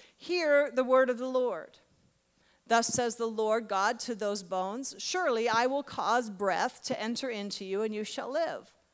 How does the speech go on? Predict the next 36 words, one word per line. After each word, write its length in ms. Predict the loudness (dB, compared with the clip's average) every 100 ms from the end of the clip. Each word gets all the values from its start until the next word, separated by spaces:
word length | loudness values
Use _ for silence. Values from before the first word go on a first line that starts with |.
| _ _ _ -2
I 120 | 2
will 100 | 2
put 220 | 2 0
sinews 460 | 2 2 2 0 2
on 240 | 2 2
you, 260 | 2 2 2
and 220 | 2 0
you 120 | 0 0
will, 220 | -2 0
and 180 | -2 0
bring 220 | 0 -2
flesh 380 | -2 0 0 -2
upon 340 | -8 -4 -4
you, 280 | -2 -2 -4 -6 -20 _
cover 260 | -2 0
you 160 | 0 0
with 140 | 0
skin, 340 | 0 0 -2 -2
and 100 | 0
put 200 | -2 -2
breath 280 | -2 -2 -4
in 140 | -6
you, 160 | -4 -4
and 160 | -2
you 80 | -4
shall 300 | -6 -6 -6
live. 360 | -6 -6 -6 -12 -20 _ _ _ _ _ _ -2
Then 460 | 2 2 -2 -6
you 140 | -6 -8
shall 240 | -4 -4
know 280 | 0 0 0
that 140 | 0
I 140 | -2 -2
am 160 | -6
the 100 | -4
Lord.' 460 | -4 -4 -6 -12